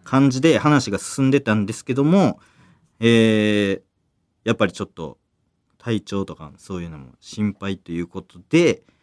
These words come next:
Speaker 1: それを思ったのでしょうか。えー、突如、えー、枕をぶつけて戦う格-、格闘技団体、ピローファイトチャンピオンシップが、えー、登場します。
Speaker 2: え？何ですか？
Speaker 1: はい。
Speaker 2: 新たな。
Speaker 1: えー、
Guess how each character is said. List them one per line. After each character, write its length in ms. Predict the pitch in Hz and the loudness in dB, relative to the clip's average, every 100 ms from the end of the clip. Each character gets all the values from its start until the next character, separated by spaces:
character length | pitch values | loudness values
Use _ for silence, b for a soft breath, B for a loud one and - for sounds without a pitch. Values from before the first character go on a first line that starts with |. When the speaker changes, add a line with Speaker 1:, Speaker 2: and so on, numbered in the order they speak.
| _ _ _ | _ _ _
Speaker 1:
そ 140 | - | 0
れ 80 | 143 | 4
を 60 | 135 | 6
思 180 | 170 135 | 6 4
っ 80 | |
た 100 | - | 2
の 120 | 104 90 | 0 0
で 100 | 85 | -4
し 100 | 101 | -6
ょ 120 | 87 | -8
う 40 | |
か。 320 | - 85 80 - | -8 -12 -12 -12
え 280 | 104 101 98 | -8 -4 -4
ー、 60 | 98 | -6
突 300 | - 151 117 | -12 -12 -10
如、 260 | 92 76 _ _ _ | -10 -12 _ _ _
え 280 | 101 90 - | -8 -6 -10
ー、 80 | _ _ - | _ _ 0
枕 440 | 190 254 269 185 | 2 4 4 6
を 120 | 120 | 4
ぶ 100 | 101 | 2
つ 100 | 113 | -2
け 120 | - | -2
て 80 | 98 | -4
戦 260 | 95 113 107 101 | -4 -6 -4 -2
う 80 | 98 | -2
格-、 380 | - 131 - - | -4 -8 -12 -20
格 260 | - 139 - | -10 -8 -2
闘 180 | 156 131 | 0 2
技 100 | 110 | 2
団 240 | 131 123 | 2 2
体、 240 | - 78 - b b b b _ | 0 -8 -14 b b b b _
ピ 160 | - 247 | 2 4
ロ 240 | 277 262 | 6 6
ー 20 | |
フ 80 | 254 | 6
ァ 80 | 226 | 4
イ 80 | 226 | 6
ト 100 | 214 | 2
チ 160 | 208 208 | 2 4
ャ 80 | |
ン 120 | 208 185 | 4 4
ピ 120 | 190 | 2
オ 60 | |
ン 40 | 180 | 2
シ 160 | - | 2
ッ 80 | 170 | -2
プ 140 | - 110 | 0 2
が、 160 | 101 | 2
え 140 | 92 90 | 2 0
ー、 40 | - | 2
登 160 | 113 | 2
場 100 | 110 | 2
し 140 | 107 95 | -2 -4
ま 100 | 90 | -8
す。 340 | - - - _ | -8 -12 -20 _
Speaker 2:
え？ 160 | 151 - _ _ | -16 -16 _ _
何 140 | 127 | -20
で 160 | 147 - | -20 -20
す 120 | - | -20
か？ 60 | _ _ _ _ _ - | _ _ _ _ _ -2
Speaker 1:
は 200 | 135 107 | 0 0
い。 160 | - _ _ _ _ _ _ | -4 _ _ _ _ _ _
Speaker 2:
新 120 | 143 | -2
た 0 | |
な。 60 | 113 | 2
Speaker 1:
え 40 | 113 107 | 2 2
ー、 60 | 101 | -4